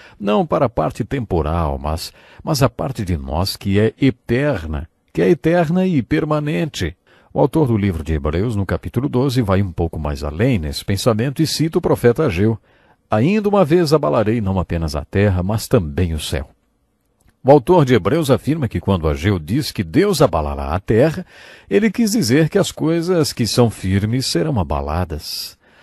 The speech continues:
As palavras "ainda mais uma vez" indicam a remoção do que pode ser abalado, isso é, coisas criadas de forma que permaneça o que não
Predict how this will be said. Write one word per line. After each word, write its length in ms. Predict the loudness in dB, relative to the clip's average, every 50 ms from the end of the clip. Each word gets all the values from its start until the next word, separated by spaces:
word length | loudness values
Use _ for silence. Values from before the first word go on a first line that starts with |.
| -20 -20 -20 -20 -20 -20 _
As 220 | -6 -6 -6 -4 -2
palavras 960 | 0 0 2 2 2 2 2 4 4 4 4 2 0 -4 -6 -6 -6 -8 -10 _ _ 2
"ainda 720 | 2 4 4 4 2 0 0 -2 -4 -4 -2 -2 -2 -2
mais 960 | -4 -4 -6 -4 -2 2 2 2 2 0 -2 -4 -6 -4 -4 -4 -4 -4 -4 -4
uma 220 | -2 0 0 -2
vez" 640 | -2 -4 -4 -2 -2 -2 -2 -2 -4 -4 -8 -10 -10 -4
indicam 680 | -2 -2 0 0 -2 -2 0 0 0 -2 0 0 2 2
a 140 | 2 0 2
remoção 800 | 2 0 2 4 4 2 2 2 -2 -2 2 4 4 4 4 2
do 100 | 0 -2
que 140 | -4 -4 -6
pode 320 | -4 0 0 0 0 -2
ser 240 | -6 -6 -6 -4 -4
abalado, 720 | -2 -2 -2 -2 0 0 0 0 0 -2 -2 -2 -2 -2
isso 280 | -2 -2 -2 -2 -2
é, 120 | -2 -2 -4 -8 _ _ _ _ -20 _ _ _ _ _ -4
coisas 540 | 2 4 6 8 8 6 4 0 -4 -4 -4
criadas 640 | -4 -2 0 0 0 0 0 -2 -2 -2 -2 -2
de 100 | -2 -2
forma 480 | -4 0 0 0 2 0 0 0 -2 -4
que 140 | -4 -4 -6
permaneça 1000 | -6 -4 -4 -2 0 0 -2 -2 0 -2 0 0 -2 -4 -8 -12 -8 -6 -4 -4
o 240 | -2 -2 -2 -2 -2
que 140 | -2 -4
não 500 | -4 -2 -2 -2 0 0 0 -2 -4 -6